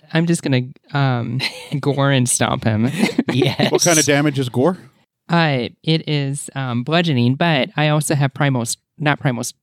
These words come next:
Speaker 2: Painful. Painful damage.
Speaker 1: Yeah, primal strike. So that means that all
Speaker 3: It's
Speaker 1: my,
Speaker 3: magical, right?
Speaker 1: my attacks are magical.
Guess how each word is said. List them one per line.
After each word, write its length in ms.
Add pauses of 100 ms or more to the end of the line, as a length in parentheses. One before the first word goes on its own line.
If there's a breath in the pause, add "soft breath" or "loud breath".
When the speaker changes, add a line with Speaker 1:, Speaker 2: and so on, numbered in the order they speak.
(340)
Speaker 2:
Painful. 560 (220)
Painful 380
damage. 320
Speaker 1:
Yeah, 100
primal 300
strike. 500
So 160
that 140
means 220
that 220
all 100
Speaker 3:
It's 40
Speaker 1:
my, 60
Speaker 3:
magical, 380
right? 80
Speaker 1:
my 80
attacks 300
are 40
magical. 500